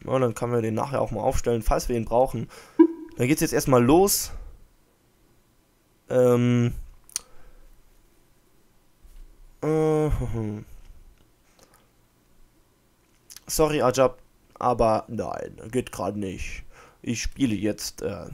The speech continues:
gegen Sion. Dumbia. Oh, es laggt.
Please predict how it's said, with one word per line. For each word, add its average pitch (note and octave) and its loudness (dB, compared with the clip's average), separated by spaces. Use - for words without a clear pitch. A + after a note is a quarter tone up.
gegen A#2 -2
Sion. C#2 -2
Dumbia. C3 6
Oh, F#3 6
es C3 4
laggt. - -2